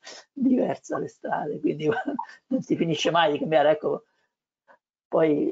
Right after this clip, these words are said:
la laurea in ingegneria, che sia edile, che sia civile, eccetera, eccetera, vi dà comunque una capacità critica e anche una capacità di apprendam-, apprendimento che poi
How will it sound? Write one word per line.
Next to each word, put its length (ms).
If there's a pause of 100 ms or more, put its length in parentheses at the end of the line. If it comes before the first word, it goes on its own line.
la 220
laurea 440
in 140
ingegneria, 560
che 120
sia 220
edile, 380
che 100
sia 200
civile, 460
eccetera, 260
eccetera, 240
vi 80
dà 320 (380)
comunque 580
una 220
capacità 580
critica 580
e 80
anche 260
una 160
capacità 480
di 80
apprendam-, 580
apprendimento 840
che 120
poi 400